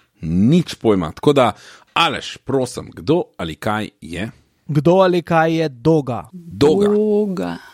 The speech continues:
Speaker 1: A je, a je to slučajen nekdo hotel reči žoga, pa ima govorno napako? Pa je rekel doga.
Speaker 2: Bomo spet šli na ta spolska tla. A nis-, nisi že
Speaker 1: <laughs>
Speaker 2: enkrat
Speaker 1: Ja,
Speaker 2: se
Speaker 1: sorry.
Speaker 2: zameril dyslektikom ali ne vem komu že? Dajmo, dajmo, dajmo.
Speaker 1: Ja.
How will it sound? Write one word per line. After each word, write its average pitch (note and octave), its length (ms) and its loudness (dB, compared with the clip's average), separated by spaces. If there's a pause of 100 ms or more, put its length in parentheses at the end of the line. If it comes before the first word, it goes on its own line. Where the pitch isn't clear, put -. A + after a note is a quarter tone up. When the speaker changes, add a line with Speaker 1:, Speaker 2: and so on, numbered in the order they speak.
(100)
Speaker 1:
A - 120 -4
je, A2 180 2
a - 120 -2
je A2 100 2
to D#3 180 4 (400)
slučajen A#2+ 720 0 (280)
nekdo G#2+ 340 2
hotel A#2 320 2
reči A2+ 220 0
žoga, A#2+ 480 2
pa G2 120 -2
ima F#2 140 -2
govorno G2 400 0
napako? - 520 -8 (720)
Pa - 100 -12
je G2 80 2
rekel G#2 220 2
doga. G#2 340 2
Speaker 2:
Bomo C#3+ 180 -2
spet F3+ 220 -2
šli F3 120 -4
na D#3+ 160 -4
ta E3 180 -4
spolska D#3+ 440 0
tla. C#3+ 380 -4 (720)
A C#4+ 160 0
nis-, F#3+ 260 6 (160)
nisi F#3 300 4
že F3 180 4
Speaker 1:
<laughs> - 0 -
Speaker 2:
enkrat G3 120 4
Speaker 1:
Ja, - 200 4
Speaker 2:
se E3+ 120 0
Speaker 1:
sorry. D#3 160 2
Speaker 2:
zameril D#3+ 420 4
dyslektikom D3 640 0
ali C3+ 140 2
ne D3 80 2
vem D3+ 160 2
komu D3 300 2
že? C3+ 240 2 (320)
Dajmo, E3 320 2
dajmo, D#3 340 0 (280)
dajmo. D3 360 2
Speaker 1:
Ja. B2+ 280 4